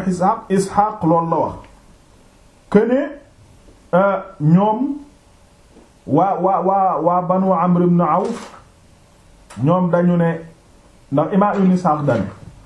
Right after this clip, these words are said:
"Fa aqaama Rasulullahi sallallahu alayhi wa sallam bi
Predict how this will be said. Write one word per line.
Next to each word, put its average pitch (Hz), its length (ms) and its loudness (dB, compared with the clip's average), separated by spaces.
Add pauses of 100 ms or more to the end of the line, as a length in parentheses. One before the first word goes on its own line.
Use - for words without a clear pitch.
(280)
"Fa 202 200 2
aqaama 208 480 0
Rasulullahi 190 920 0
sallallahu 180 640 0
alayhi 175 200 -2
wa 170 140 0
sallam 170 540 0
bi 156 80 0